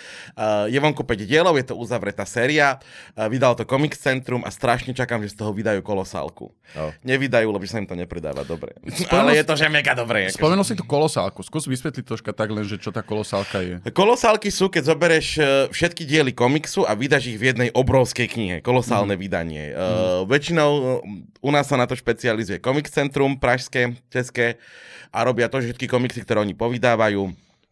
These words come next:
Speaker 1: nechajú nádherne zalomiť do úplne, že krásnej jednej obrovskej knihy.
Speaker 3: Mhm.
Speaker 1: Tých kníh sa vydá obmedzený počet. E,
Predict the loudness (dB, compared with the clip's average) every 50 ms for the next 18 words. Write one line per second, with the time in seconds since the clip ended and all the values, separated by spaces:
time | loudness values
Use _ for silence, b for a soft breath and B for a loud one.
0 | _ _ _ _ -12 _ -2 -2 -2 0 0 0 2 0 0 0 0 -2 -2 -2
1 | -4 -4 -2 -2 0 0 0 -2 -4 -6 -6 -6 -6 -6 -6 -6 -8 -10 -10 -10
2 | -6 -4 -2 -2 -2 -4 -6 -6 -6 -4 -4 -4 -6 -6 -8 -8 -8 -8 -8 -8
3 | -10 -12 -14 -10 -6 -4 -4 -2 -4 -4 -6 -6 -4 -2 -2 -2 -4 B B B
4 | _ -8 -6 -6 -6 -4 -4 -4 -4 -2 -2 -2 0 0 -2 0 2 2 2 2
5 | 2 0 -4 -4 -2 -2 -2 -2 -2 -4 -4 -6 -6 -6 -4 0 0 -2 -2 -2
6 | -10 _ b b b b b b b b b -2